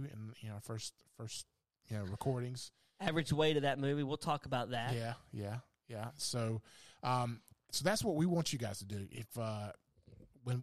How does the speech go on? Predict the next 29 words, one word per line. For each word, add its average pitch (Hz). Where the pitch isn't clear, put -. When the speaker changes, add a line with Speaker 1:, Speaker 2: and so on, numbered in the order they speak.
Speaker 1:
once 156
we, 147
uh, 120
this 143
is 165
our 160
first 165
one, 139
but 120
we're, 131
we're 127
gonna, 135
you 139
know, 110
we're 127
gonna 127
list, 131
I 107
guess, 120
some 120
of 107
our 107
social 113
media 110
stuff 101
here 113
at 104
the 113
end. 110